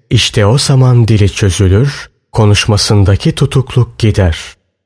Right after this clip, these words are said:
Musa aleyhisselam henüz koyun güderken dilinde bir kekemelik, bir acelecilik ve bir tutukluk vardı. Vaktaki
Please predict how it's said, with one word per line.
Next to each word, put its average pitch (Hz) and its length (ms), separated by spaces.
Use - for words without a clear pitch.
Musa 117 360
aleyhisselam 113 1160
henüz 110 380
koyun 127 380
güderken 110 720
dilinde 107 460
bir 139 200
kekemelik, 98 920
bir 110 200
acelecilik 101 1000
ve 104 200
bir 107 180
tutukluk 117 640
vardı. 92 520
Vaktaki 104 960